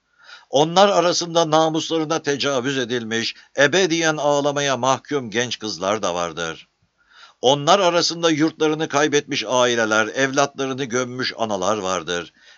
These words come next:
Ve yine onlar arasında muharebedeki namus vazifesini şerefle yerine getirirken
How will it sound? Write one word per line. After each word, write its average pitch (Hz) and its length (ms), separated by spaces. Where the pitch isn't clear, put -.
Ve 120 100
yine 170 260
onlar 160 340
arasında 107 720
muharebedeki 113 840
namus 117 440
vazifesini 110 640
şerefle 139 460
yerine 127 320
getirirken 120 760